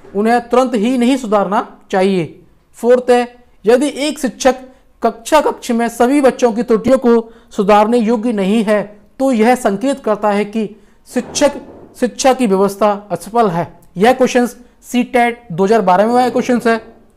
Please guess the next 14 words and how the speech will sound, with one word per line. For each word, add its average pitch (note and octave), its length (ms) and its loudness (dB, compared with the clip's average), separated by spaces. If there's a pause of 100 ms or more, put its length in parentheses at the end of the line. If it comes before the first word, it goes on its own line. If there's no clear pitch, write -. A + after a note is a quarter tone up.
(540)
तो F#3+ 40 2
answer G3 280 4
दीजिए, A#3+ 360 2 (420)
पाँच A#3 180 2
second C#4 260 2
समय A#3 160 2
आपके A3 160 0
पास G3+ 220 0
में। A#3 140 -4 (1700)
Answer A#3+ 320 0
हमारा D4+ 180 6
correct C#4 240 0
हो C4 80 0
जाए B3 220 4